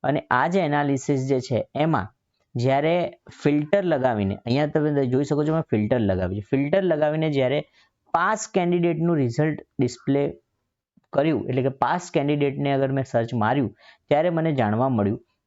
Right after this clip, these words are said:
કે ટોટલ નવ્વાણું કેન્ડિડેટ જે છે, ટોટલ કેટલા કેન્ડિડેટ? નવ્વાણું કેન્ડિડેટ્સને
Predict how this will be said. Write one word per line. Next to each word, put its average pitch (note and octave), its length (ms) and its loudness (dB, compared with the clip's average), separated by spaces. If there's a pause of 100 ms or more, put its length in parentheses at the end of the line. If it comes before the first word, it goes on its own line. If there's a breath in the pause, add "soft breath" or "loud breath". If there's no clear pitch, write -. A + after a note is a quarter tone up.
કે D#3+ 60 0
ટોટલ D#3 460 0
નવ્વાણું B2+ 720 2
કેન્ડિડેટ D3+ 580 0
જે B2 120 2
છે, A#2 360 -4
ટોટલ C3+ 320 0
કેટલા D3 260 -2
કેન્ડિડેટ? D3+ 440 -2
નવ્વાણું B2+ 560 0
કેન્ડિડેટ્સને C3 880 -2